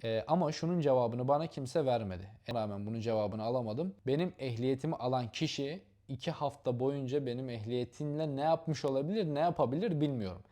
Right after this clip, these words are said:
Eğer bunun cevabını bilen biri varsa, yorumlarda bunun cevabını yazarsa çok sevinirim. Çünkü bana da yardımcı olmuş olur. Bu iki haftalık süreçte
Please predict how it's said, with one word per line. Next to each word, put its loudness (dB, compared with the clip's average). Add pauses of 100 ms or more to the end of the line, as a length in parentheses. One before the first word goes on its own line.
(180)
Eğer 4
bunun 4
cevabını 6
bilen 0
biri 2
varsa, -2
yorumlarda 2
bunun 0
cevabını 4
yazarsa -2
çok -2
sevinirim. -4
Çünkü -4
bana 2
da 2
yardımcı 2
olmuş -4
olur. -4
Bu -2
iki -4
haftalık -2
süreçte -2